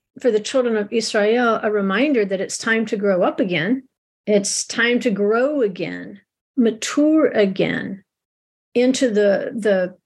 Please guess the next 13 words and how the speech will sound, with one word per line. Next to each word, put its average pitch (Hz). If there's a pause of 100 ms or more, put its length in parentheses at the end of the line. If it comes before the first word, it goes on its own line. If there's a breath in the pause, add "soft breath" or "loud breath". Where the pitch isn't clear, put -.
mature 269
produce. 262
See, 233
the 202
earth 240
has 226
yielded 226
its 208
produce. 262
It's 202
yielded 226
its 196
people. -